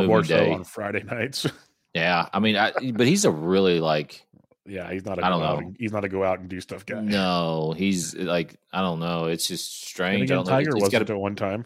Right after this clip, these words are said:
Speaker 1: I'm just kidding. <laughs>
Speaker 2: Do what?
Speaker 1: Then again, Tiger wasn't at one time either.
Speaker 2: Right, right, right. Uh, <laughs>
Speaker 1: <laughs> I'm not just,
Speaker 2: doesn't even
Speaker 1: I'm
Speaker 2: drink
Speaker 1: not saying
Speaker 2: coffee.
Speaker 1: Scotty is. I'm just saying. <laughs>
Speaker 2: Scotty doesn't even drink coffee in the mornings.
Speaker 1: Yeah, does he go and get, uh, pie at night at the,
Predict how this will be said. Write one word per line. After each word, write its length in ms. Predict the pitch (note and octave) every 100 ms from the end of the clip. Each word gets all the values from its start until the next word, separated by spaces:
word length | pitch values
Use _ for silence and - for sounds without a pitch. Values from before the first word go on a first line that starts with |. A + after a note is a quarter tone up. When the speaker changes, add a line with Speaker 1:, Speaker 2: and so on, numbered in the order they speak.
| G#2
Speaker 1:
I'm 80 | G#2+
just 140 | -
kidding. 280 | B2+ C#3+ E3 -
<laughs> 140 | - G#2+
Speaker 2:
Do 120 | G2
what? 500 | G2 G#2 A#3+ - - - -
Speaker 1:
Then 100 | A#2
again, 200 | A2+ A#2+
Tiger 300 | B2 C3 A2
wasn't 320 | G#2 G2+ G#2+
at 80 | G#2+
one 160 | A2+
time 260 | B2 A#2 C3
either. 120 | C3+
Speaker 2:
Right, 260 | G2 F2+ E2+
right, 240 | E2+ E2 D#2
right. 220 | D#2+ D2+ - - - - -
Uh, 280 | G#2 G2+ - -
<laughs> 120 | C3 - -
Speaker 1:
<laughs> 100 | -
I'm 160 | F#3+ -
not 180 | A3+ -
just, 120 | - G#2
Speaker 2:
doesn't 180 | C3
even 80 | C3
Speaker 1:
I'm 60 | A2
Speaker 2:
drink 140 | B2
Speaker 1:
not 80 | C#3+
saying 140 | - -
Speaker 2:
coffee. 200 | - B2+
Speaker 1:
Scotty 200 | B2+ A#2+
is. 140 | G#2+
I'm 100 | G#2
just 220 | A2 B2+
saying. 320 | B2 A2 B2+ - - - -
<laughs> 340 | - G3+ A#3+
Speaker 2:
Scotty 300 | G3 B2+ C#3+
doesn't 120 | B2+
even 120 | B2 G#2
drink 180 | A2
coffee 400 | - - A2 - E2
in 60 |
the 60 | D2+
mornings. 380 | C#2+ C2+ B1+ -
Speaker 1:
Yeah, 80 | B2
does 120 | A#2+
he 60 | C3
go 200 | C#3+ D#3
and 100 | C3
get, 240 | C#3+ C3+
uh, 180 | C3+ A#2
pie 320 | - B2+ C#3+
at 100 | C#3+
night 260 | C#3+ D3 C#3+
at 180 | C3 -
the, 200 | C3